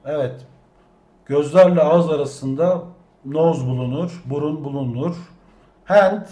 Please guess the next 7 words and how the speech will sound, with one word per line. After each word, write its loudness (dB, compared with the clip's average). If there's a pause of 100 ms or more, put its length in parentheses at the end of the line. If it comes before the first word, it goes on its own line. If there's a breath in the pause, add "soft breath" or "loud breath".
(140)
el, 2 (640)
shoulder, -2 (680)
arada 2
ne 2
bulunur -6
arkadaşlar? -6
Kol, 2